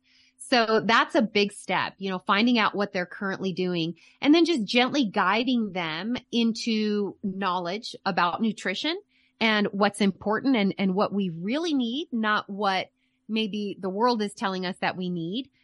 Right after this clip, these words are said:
or even the diet industry is telling us what we need. And then from that point, I actually have a nutritional guidance program. It's a three-week program. I teach them principles on putting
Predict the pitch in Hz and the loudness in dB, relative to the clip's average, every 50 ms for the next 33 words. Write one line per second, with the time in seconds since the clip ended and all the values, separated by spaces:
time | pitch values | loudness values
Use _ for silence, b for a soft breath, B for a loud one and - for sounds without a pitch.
0 | _ - - 202 202 185 214 202 190 196 185 175 165 196 180 185 202 202 - 175 | _ -6 -4 -2 -2 0 -2 -2 -2 -2 -4 -4 -2 0 0 2 2 0 -2 -4
1 | 190 170 170 - - 185 175 170 - - 202 175 170 170 165 170 - 180 160 - | -6 -8 -8 -10 -8 -8 -6 -6 -6 -4 -2 -2 0 0 -2 -2 -2 -2 -2 -2
2 | 160 170 175 170 160 170 190 247 - - b b b b b b 226 - - 233 | 0 -2 -2 0 0 0 -2 -2 -4 -6 b b b b b b -16 -10 -4 -2
3 | 254 247 240 202 254 285 330 349 311 277 254 254 262 - - - 214 170 - _ | 2 2 2 2 2 0 0 2 0 0 0 -2 -2 -4 -6 -10 -14 -14 -14 _
4 | _ _ - - - - 262 247 226 196 180 220 220 277 349 330 - - - 220 | _ _ -20 -12 -6 -2 0 0 0 0 0 0 2 2 2 0 -2 -6 -6 -4
5 | 196 196 196 - - 220 208 - 214 269 - - 330 294 254 254 220 214 208 202 | -2 -2 -2 -2 -2 -2 -2 -2 -2 -4 -4 -4 -6 -4 -4 -4 -4 -4 -4 -4
6 | 196 185 - - 226 226 - 240 214 208 180 185 175 185 180 185 180 190 202 196 | -4 -6 -6 -8 -10 -6 -4 -4 -4 -2 -2 -2 -2 -2 -4 -6 -6 -4 -4 -4
7 | 165 - - - - 220 202 190 175 185 175 180 190 151 156 - 190 185 - - | -4 -8 -12 -8 -2 -2 0 0 0 0 0 0 0 -2 -4 -4 -4 -6 -6 -6
8 | - 190 202 220 233 277 254 - - - 190 190 185 190 185 180 180 190 - b | -4 -2 0 2 2 0 -2 -2 -2 0 0 0 2 0 0 0 0 -2 -4 b
9 | b b b b b b 214 214 208 202 - - - 302 320 320 - - 330 311 | b b b b b b 0 2 2 0 -2 -2 0 0 0 0 0 0 2 4
10 | 285 285 285 - 190 - _ _ _ _ _ _ - - - - 302 320 330 320 | 4 4 2 0 -8 -12 _ _ _ _ _ _ -20 -8 -2 0 2 2 2 0
11 | - 277 220 - 196 175 170 170 170 175 - - _ - 208 202 202 190 196 190 | -2 -4 -4 -2 -2 -2 -2 -2 -2 -4 -8 -8 _ 0 0 2 2 4 2 2
12 | 190 196 190 b b b b b b b _ - 185 - - 311 285 277 269 254 | 2 0 -2 b b b b b b b _ -14 -12 -6 -4 0 2 2 2 2
13 | - | 0